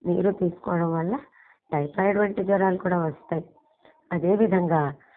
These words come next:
డయేరియా కూడా రావచ్చు. కాబట్టి వాంతులు, విరోచనాలు వంటి వాటితో బాధపడుతుంటే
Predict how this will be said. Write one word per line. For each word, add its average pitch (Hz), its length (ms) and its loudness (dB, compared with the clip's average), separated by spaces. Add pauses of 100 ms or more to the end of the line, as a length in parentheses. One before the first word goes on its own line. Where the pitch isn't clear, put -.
(320)
డయేరియా 185 400 4
కూడా 196 280 -4
రావచ్చు. 180 440 -2 (580)
కాబట్టి 147 640 -2 (460)
వాంతులు, 262 520 0
విరోచనాలు 214 640 2
వంటి 196 220 0
వాటితో 170 640 0 (420)
బాధపడుతుంటే 160 880 -4